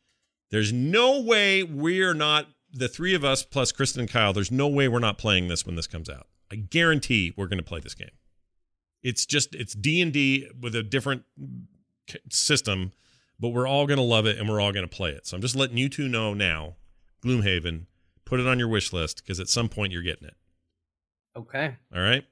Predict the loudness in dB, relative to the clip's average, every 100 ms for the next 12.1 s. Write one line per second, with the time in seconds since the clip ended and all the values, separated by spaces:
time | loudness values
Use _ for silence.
0 | _ -12 -8 -4 -2 0 0 -2 -6 -6
1 | -4 -2 0 0 -2 -2 -8 -8 -10 -6
2 | -2 2 4 4 2 0 -16 -18 -20 -20
3 | _ _ _ 2 6 8 6 6 4 4
4 | 0 -6 -16 -20 -20 -16 -10 -6 -4 0
5 | 2 4 4 6 6 4 0 -2 2 4
6 | 4 6 4 2 -4 -6 -6 -6 -6 -6
7 | -10 -12 _ _ _ _ _ _ -6 -2
8 | -2 -4 -10 -8 -6 -8 -8 -8 -8 -8
9 | -8 -10 -14 -18 -20 -18 -16 -14 -14 -14
10 | -14 -16 _ -10 -8 -10 -10 0 2 2
11 | -6 -18 -16 -8 -6 -6 -8 -8 -6 -6